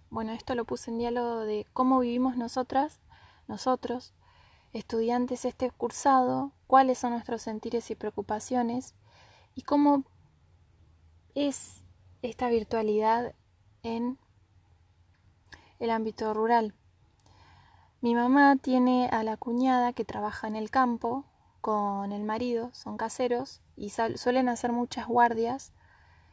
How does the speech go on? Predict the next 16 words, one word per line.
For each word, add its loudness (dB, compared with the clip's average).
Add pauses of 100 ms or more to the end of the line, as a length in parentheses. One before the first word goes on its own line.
(200)
y -8
cuando -2
pueden 2
se -6
llevan -4
a -6
los -14
chicos. -8 (540)
Los -6
chicos -4
también -4
están -6
en -4
primaria -2
y -8
secundaria 0